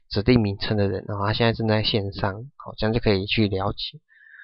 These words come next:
好，那我们在I E这边呢，我们一样可以看得到，好，一样有小陈、小美。好，然后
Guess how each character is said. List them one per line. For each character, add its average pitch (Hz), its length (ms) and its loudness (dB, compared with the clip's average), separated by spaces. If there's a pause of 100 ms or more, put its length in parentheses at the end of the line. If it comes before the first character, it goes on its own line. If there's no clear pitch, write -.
(140)
好， - 180 -12
那 147 140 8
我 139 40 8
们 110 160 0
在 131 160 6
I 120 180 4
E 120 120 4
这 - 100 6
边 113 220 4
呢， 104 120 4
我 98 80 0
们 95 140 2
一 - 20 -2
样 113 160 4
可 107 120 0
以 101 40 0
看 - 180 0
得 98 100 -2
到， 107 340 4 (300)
好， - 160 -2
一 104 80 0
样 120 200 8
有 104 260 4 (440)
小 104 240 2
陈、 101 280 -2
小 104 280 0
美。 110 260 -4 (760)
好， - 160 -8
然 104 120 0
后 120 480 2